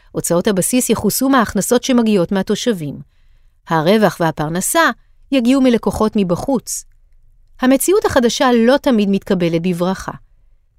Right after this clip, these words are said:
יש ברותם מי שמעקמים את האף כלפי זרם המבקרים הגובר, גם המכוניות שלהם מטרידות,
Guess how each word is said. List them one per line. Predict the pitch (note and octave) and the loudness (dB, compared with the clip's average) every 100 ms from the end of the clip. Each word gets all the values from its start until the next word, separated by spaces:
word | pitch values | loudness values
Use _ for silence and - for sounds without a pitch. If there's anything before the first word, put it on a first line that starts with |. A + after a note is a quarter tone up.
| - | -2
יש | F#3+ F#3 | 0 2
ברותם | G3+ F#3 E3 - A3+ | 2 2 0 0 -2
מי | G#3+ | 0
שמעקמים | A#3+ G3+ F3 G#3 G#3+ | 0 0 -2 0 0
את | F#3+ F#3 | 0 0
האף | A3 A#3+ F3+ - | 2 2 0 -6
כלפי | - F3 F3 | -6 -2 -2
זרם | E3 F#3 G3+ | 0 0 0
המבקרים | F#3 E3+ D#3+ - G#3+ G#3+ | 0 0 -2 -2 0 0
הגובר, | E3 E3 E3+ A#3+ E3+ D3 - - - _ - | 0 0 2 2 0 -6 -12 -20 -20 _ -8
גם | E3+ E3 | -4 -2
המכוניות | A3+ - D4+ C#4 C#4 | 0 0 2 2 0
שלהם | - E3+ D3 C#3+ | -2 -2 -2 -4
מטרידות, | - D#3 D3+ C#3+ - | -6 -6 -6 -8 -10